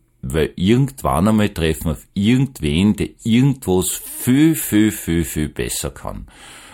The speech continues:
Also wir schauen uns zum Beispiel im Fernsehen, ja, gestern war Super Bowl, also diese Hyperathleten an, die da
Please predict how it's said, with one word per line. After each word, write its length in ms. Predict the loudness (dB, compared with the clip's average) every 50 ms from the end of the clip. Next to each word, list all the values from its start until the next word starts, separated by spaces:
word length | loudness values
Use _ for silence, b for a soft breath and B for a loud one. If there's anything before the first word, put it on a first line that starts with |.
| B B
Also 200 | -4 -4 0 0
wir 80 | 0
schauen 280 | 0 0 2 2 2 2
uns 140 | 2 2 0
zum 160 | 0 -2 0
Beispiel 380 | 2 2 0 0 -2 -2 -4 -2
im 120 | -2 -2
Fernsehen, 560 | -4 -6 -6 -4 -2 -2 0 0 0 0 0 0
ja, 120 | 0 -2
gestern 440 | -2 -2 -2 -2 -2 -2 -2 -2 0
war 120 | 0 -2
Super 400 | -2 -2 -2 -4 -2 -2 -2 -4
Bowl, 640 | -2 -2 -4 -2 0 0 0 0 0 -2 -4 -6 -10 B B B B B B B B B B
also 180 | -8 -6 -4 -4
diese 380 | -4 -4 -4 -2 -2 -4 -4 -6
Hyperathleten 1200 | -8 -4 -2 0 -2 0 2 0 0 2 0 -4 -6 -4 -4 -4 -2 -4 -6 -8 _ -4 -2 -2 -2
an, 520 | -4 -2 -2 0 2 4 4 4 2 2 0
die 200 | -2 -4 -2 0
da 380 | 0 2 2 2 2 0 -2